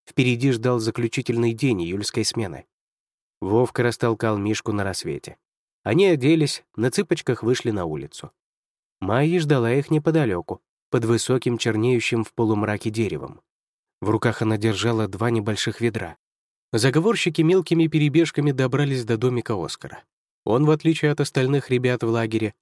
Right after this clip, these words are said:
жил один. Майя подошла первой, встала у окна, осторожно заглянула внутрь. Никакого движения. Посмотрела по сторонам,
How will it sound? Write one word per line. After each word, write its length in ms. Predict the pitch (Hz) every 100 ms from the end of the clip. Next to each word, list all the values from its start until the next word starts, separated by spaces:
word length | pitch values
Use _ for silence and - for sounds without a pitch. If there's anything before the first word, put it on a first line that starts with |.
| _ 107
жил 300 | 107 190 156
один. 360 | 98 80 - _ _ _ _ _ _ -
Майя 400 | 98 113 110 107
подошла 460 | 110 107 - 104
первой, 480 | 95 113 85 - - _ _ -
встала 360 | - 180 160
у 40 | 104 90
окна, 340 | - 101 131 _ _ -
осторожно 520 | 107 127 175 156 156
заглянула 520 | 131 120 117 135 120
внутрь. 380 | 98 80 80 - _ _ _ _
Никакого 540 | 107 107 113 120 117 107
движения. 580 | 113 101 90 69 - - _ _ _ _ _ -
Посмотрела 520 | 139 151 151 220 190
по 100 | 160
сторонам, 580 | - 127 113 107 104